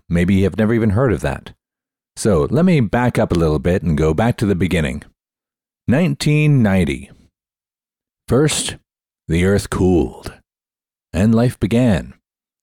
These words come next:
Then, a smart chap named Sir Tim Berners-Lee just decided to invent the World Wide Web.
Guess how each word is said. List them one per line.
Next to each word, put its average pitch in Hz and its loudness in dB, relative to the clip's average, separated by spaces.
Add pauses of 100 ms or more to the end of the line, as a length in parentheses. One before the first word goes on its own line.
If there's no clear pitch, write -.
(180)
Then, 156 0 (720)
a - -6
smart 110 0
chap 113 -2
named 87 0
Sir 98 0
Tim 135 0 (280)
Berners-Lee 104 0 (680)
just 185 0
decided 127 0
to 127 0
invent 98 2 (360)
the 110 2
World 92 0 (600)
Wide 76 -4
Web. 71 -12